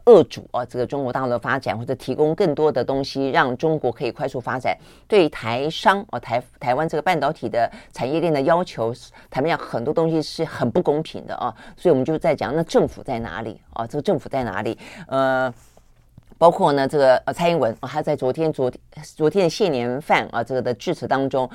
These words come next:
我们现在已经讲到了重复课税这个事情，到现在为止他昨天又提了，所以显然还没有解决。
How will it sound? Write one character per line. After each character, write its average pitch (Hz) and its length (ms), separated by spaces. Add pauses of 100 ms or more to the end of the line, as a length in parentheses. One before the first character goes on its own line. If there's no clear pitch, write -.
(200)
我 139 60
们 147 100
现 220 140
在 190 60
已 139 80
经 156 140
讲 131 220
到 120 160
了 117 100
重 175 260
复 254 180
课 196 220
税 165 160
这 135 100
个 127 120
事 - 260
情， 117 240 (200)
到 254 120
现 220 160
在 175 100
为 131 120
止 127 60
他 165 120
昨 131 160
天 156 160
又 165 120
提 - 220
了， 104 140 (140)
所 - 100
以 220 40
显 139 140
然 143 100
还 160 140
没 233 140
有 349 80
解 101 200
决。 - 280